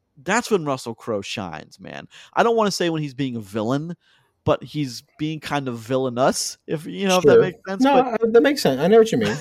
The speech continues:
Speaker 1: <laughs>
Speaker 2: He's
Speaker 1: in
Speaker 2: being intimidating.
Speaker 1: in this movie, that's kinda where he shines, is he knows how to use a voice, he knows how to use his physical presence and prowess.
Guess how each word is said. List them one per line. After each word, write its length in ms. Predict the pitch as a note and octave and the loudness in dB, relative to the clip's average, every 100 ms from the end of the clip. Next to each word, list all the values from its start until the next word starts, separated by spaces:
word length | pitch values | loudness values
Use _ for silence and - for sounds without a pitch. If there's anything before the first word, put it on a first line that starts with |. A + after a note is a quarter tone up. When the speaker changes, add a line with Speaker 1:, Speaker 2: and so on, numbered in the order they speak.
| - | -10
Speaker 1:
<laughs> 180 | _ - | _ 0
Speaker 2:
He's 140 | G3+ G3 | 4 6
Speaker 1:
in 60 | |
Speaker 2:
being 160 | A3+ A#3 | 6 4
intimidating. 680 | A3+ - F3 C3+ G2+ D#2+ C3 - _ - | 2 2 4 6 4 0 -8 -12 _ -8
Speaker 1:
in 80 | |
this 200 | D#3 F3+ | -4 -4
movie, 200 | F3+ E3+ | -4 -2
that's 180 | C#3+ C#3 | 0 -2
kinda 260 | - D3 C#3+ | -2 -4 -2
where 160 | C3 | -2
he 160 | B2 A#2+ | -4 -6
shines, 560 | - C3+ A#2 A#2 G2+ G2+ | -8 -6 -4 -4 -8 -10
is 260 | G2+ G2+ - _ _ - | -12 -12 -20 _ _ -12
he 100 | C#3 | -2
knows 240 | C#3+ F3 | 4 4
how 120 | F#3 E3 | 4 0
to 80 | |
use 160 | F3 F3 | 0 -2
a 60 | F3 | -2
voice, 360 | C#3 B2+ C3+ | 0 0 0
he 120 | - B2 | -4 -4
knows 240 | C3+ D#3 | -2 -2
how 140 | E3 | -2
to 60 | C#3+ | -4
use 160 | D3 D3 | -4 -8
his 120 | D3+ | -8
physical 360 | - D3+ C#3 D#3 | -6 -6 -6 -8
presence 460 | - B2 A#2 B2 B2 | -2 -2 -2 -6 -10
and 80 | A#2+ | -6
prowess. 580 | B2 A#2 G2 E2 - | -4 -2 -4 -6 -10